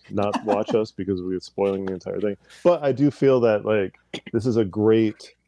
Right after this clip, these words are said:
film, uh, for somebody that's just getting into Giallo to, like, just kinda discover. It's got an amazing soundtrack. Um, Sergio Martino just has a way of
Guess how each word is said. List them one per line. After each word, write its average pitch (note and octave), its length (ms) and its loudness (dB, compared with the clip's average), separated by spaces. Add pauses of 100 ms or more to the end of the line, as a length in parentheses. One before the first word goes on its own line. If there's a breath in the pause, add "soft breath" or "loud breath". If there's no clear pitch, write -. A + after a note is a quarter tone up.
(180)
film, A2 560 0
uh, F#2+ 340 -2
for - 160 -4
somebody A#2+ 320 0
that's G#2 260 0
just A2 240 -6
getting G#2+ 220 0
into G#2+ 220 -2
Giallo G#2+ 440 0
to, G#2 240 -10
like, F#2+ 160 -6
just - 180 -20
kinda G2+ 200 -6
discover. F#2+ 480 -4
It's F#2 120 -8
got G2+ 180 0 (560)
an G2+ 100 0
amazing A2+ 540 0
soundtrack. A2 680 -2 (220)
Um, F2+ 460 -4 (560)
Sergio C#3+ 400 0
Martino A#2+ 460 0
just G2+ 180 -2
has G#2+ 180 2
a G2+ 60 2
way G2 320 2
of F2+ 320 -2